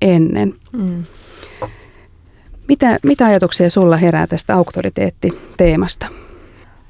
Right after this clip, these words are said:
Speaker 2: Joo, se on hyvin tällainen moni-, monipolvinen asia ja sitähän on myös, myös tutkittu ja on todettu, että lapset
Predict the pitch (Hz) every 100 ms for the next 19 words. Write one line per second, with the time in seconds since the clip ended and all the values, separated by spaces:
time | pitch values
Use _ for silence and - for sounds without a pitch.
0 | - 226 208 170 202 190 196 185 175 165
1 | 175 202 185 160 - 202 220 165 156 147
2 | 151 151 156 - - - - _ - -
3 | 165 - 135 131 160 - - 160 180 170
4 | 165 160 170 185 170 - - 180 180 -
5 | 180 180 - 147 - 147 - - - -
6 | - - 147 - 170 190 185 180 - 151
7 | 147 - 151 151 - - - _ _ -
8 | 185 226 - - 156 147 -